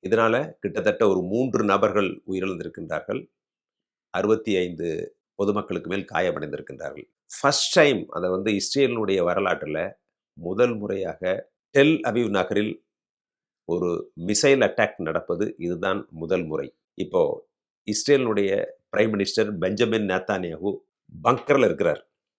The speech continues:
இப்ப அவங்க மினிஸ்டர்ஸ் எல்லாமே அந்த பங்கர்ல வச்சு தான் இப்ப ஆலோசனை பண்ணிட்டு இருக்காங்க. பெஞ்சமின் நேத்தானியாகு என்ன சொல்லியிருக்காருன்னா, "ஈரான் சிவப்பு கோட்டை தாண்டி விட்டது, பொதுமக்களை தாக்கி இருக்கிறது,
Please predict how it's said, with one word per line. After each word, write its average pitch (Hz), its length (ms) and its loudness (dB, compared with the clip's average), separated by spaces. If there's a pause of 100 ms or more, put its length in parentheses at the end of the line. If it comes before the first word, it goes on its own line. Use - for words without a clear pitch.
இப்ப 90 540 2
அவங்க 90 220 -2
மினிஸ்டர்ஸ் 117 440 0
எல்லாமே 107 480 0
அந்த 87 200 -4
பங்கர்ல 98 520 2
வச்சு 92 280 -6
தான் 107 180 2
இப்ப 85 140 -2
ஆலோசனை 92 380 2
பண்ணிட்டு 80 240 -8
இருக்காங்க. 76 480 -10 (360)
பெஞ்சமின் 135 460 4
நேத்தானியாகு 110 520 2
என்ன 95 160 0 (140)
சொல்லியிருக்காருன்னா, 82 500 -6 (240)
"ஈரான் 131 540 6 (300)
சிவப்பு 131 440 2
கோட்டை 117 280 4
தாண்டி 101 300 2
விட்டது, - 560 -2
பொதுமக்களை 143 540 4
தாக்கி 110 280 4
இருக்கிறது, 85 600 0